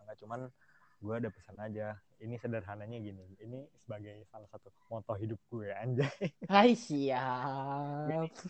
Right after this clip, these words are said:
Speaker 1: ini kenapa, alasannya kenapa gue bisa pilih seni sih. Atau
Speaker 2: Oke.
Speaker 1: musik, sorry, sorry. Gue bisa pilih musik ya. Karena ini, lakukan apa yang lu suka, bukan apa yang lu bisa. Kalau menurut gue itu.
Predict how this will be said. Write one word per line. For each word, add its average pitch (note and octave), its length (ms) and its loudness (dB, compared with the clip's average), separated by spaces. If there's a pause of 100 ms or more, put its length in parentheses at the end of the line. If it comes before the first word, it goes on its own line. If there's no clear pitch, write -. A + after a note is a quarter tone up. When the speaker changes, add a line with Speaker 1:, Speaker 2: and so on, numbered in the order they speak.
(160)
Speaker 1:
ini F3 180 -2
kenapa, C3+ 600 -2
alasannya C3 460 -4
kenapa B2 320 -10
gue A#2+ 260 -2
bisa G2+ 360 -4
pilih G2 260 -6
seni G#2+ 340 -6
sih. - 180 -16 (680)
Atau B2 280 0
Speaker 2:
Oke. B2+ 80 -2
Speaker 1:
musik, C3 240 -2
sorry, A2 240 -10
sorry. - 200 -20
Gue A2+ 180 -4
bisa A#2 220 -4
pilih G#2+ 260 -10
musik G2+ 260 -14
ya. G#2+ 140 -18 (560)
Karena A2 260 -12
ini, G#2+ 220 -14 (1400)
lakukan B2 440 -6
apa B2 260 -4
yang A2+ 120 -4
lu A2+ 100 -4
suka, B2+ 340 -6
bukan A2 320 -6
apa G2+ 160 -10
yang G#2 160 -6
lu F#2+ 80 -8
bisa. F#2+ 320 -8 (120)
Kalau A2 180 -2
menurut A2+ 260 -4
gue A2+ 180 -4
itu. G2+ 220 -10